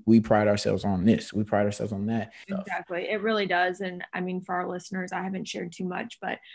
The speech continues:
Speaker 2: you know, my family adopted, um, my younger brother, and he's biracial. And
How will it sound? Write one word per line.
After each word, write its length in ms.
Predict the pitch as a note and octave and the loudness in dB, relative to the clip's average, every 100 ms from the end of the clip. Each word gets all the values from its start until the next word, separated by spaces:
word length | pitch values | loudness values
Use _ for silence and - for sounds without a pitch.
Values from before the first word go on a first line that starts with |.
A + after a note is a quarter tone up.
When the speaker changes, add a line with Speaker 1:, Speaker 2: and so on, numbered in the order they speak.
| - - | -20 -10
Speaker 2:
you 100 | F#3+ | -6
know, 80 | F3+ | -4
my 220 | F3 F#3+ | -4 -4
family 380 | F#3+ G3 F#3 F3 | -4 -4 -2 -4
adopted, 600 | F3 F#3 - - G#3+ - | -4 -4 -6 -6 -6 -4
um, 240 | - F#3+ | -4 -4
my 140 | F3+ F#3 | -4 -4
younger 300 | F#3 F3+ F3+ | -6 -6 -4
brother, 340 | F3+ F#3 F#3 | -2 0 -2
and 120 | F#3 | -2
he's 200 | G3 F3+ | -2 -4
biracial. 760 | - F3+ F3+ F3+ F#3+ F#3 F3 - | -4 -4 -2 -4 -4 -4 -4 -4
And 280 | F#3 F3 | -4 -6